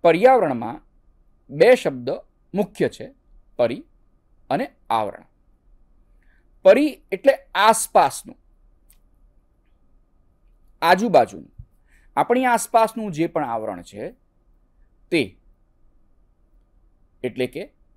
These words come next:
જળ, જમીન, વાયુ, પ્રાણી, વૃક્ષો, પશુઓ અને આ બધી જ પ્રકૃતિ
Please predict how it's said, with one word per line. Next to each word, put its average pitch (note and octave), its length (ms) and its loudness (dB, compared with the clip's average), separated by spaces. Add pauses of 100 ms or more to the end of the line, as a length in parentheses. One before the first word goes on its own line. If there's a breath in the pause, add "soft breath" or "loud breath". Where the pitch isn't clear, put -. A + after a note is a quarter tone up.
(440)
જળ, B2 460 2 (580)
જમીન, A#2+ 680 -4 (580)
વાયુ, B2 560 0 (580)
પ્રાણી, C3 580 -4 (460)
વૃક્ષો, B2 680 -6 (520)
પશુઓ C3+ 640 -2 (840)
અને C4 320 0 (140)
આ F#3+ 100 2
બધી D#3 580 0
જ B3+ 100 0
પ્રકૃતિ C3+ 760 -8